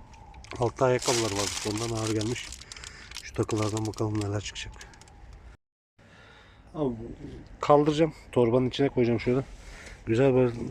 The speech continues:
takılar çıktı. Yalnız gümüş değiller abi. Vallahi bekledim. Eğer zaten şu gümüş olsa nereden baksanız yine beş on milyarlık bir malzeme. Yani şeyin ne o? Bujiteri ürünleri ama güzel. Kolyelerin ikisi de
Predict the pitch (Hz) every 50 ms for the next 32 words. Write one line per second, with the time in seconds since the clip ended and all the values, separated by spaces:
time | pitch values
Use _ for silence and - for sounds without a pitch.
0 | - - - 127 - - 135 139 135 - - - - 151 147 - - - 120 117
1 | 120 120 123 117 110 113 117 117 110 - - 113 113 110 104 104 101 95 92 -
2 | - - - - - - - - - - - - - - - - - - - -
3 | 117 113 110 120 123 117 123 - - 127 117 110 110 117 123 120 110 110 117 -
4 | 120 110 - - - 113 - - 117 107 107 117 117 123 117 - 117 110 - -
5 | 120 113 - - - - - - - - - - 107 107 101 104 98 98 95 -
6 | - 107 110 101 104 101 101 110 110 110 104 104 107 110 104 - 117 110 104 104
7 | 98 101 101 107 110 - 110 104 101 107 110 98 95 104 110 120 - - - -
8 | - - - - - - - - - - - - - 110 107 110 113 113 - -
9 | - - - - - - - - - - - - - - - - - - - -
10 | - - - 131 131 135 127 107 101 - - - - 120 123 127 127 127 - -
11 | - - - - - - - - - - - - - 120 127 139 135 131 - 151
12 | 147 151 151 143 131 120 117 120 120 120 127 151 - - - - - - - 117
13 | 120 123 113 117 110 127 135 - - - - - - - - - - - - -
14 | - 127 127 117 123 127 120 123 123 123 127 120 - - 123 110 127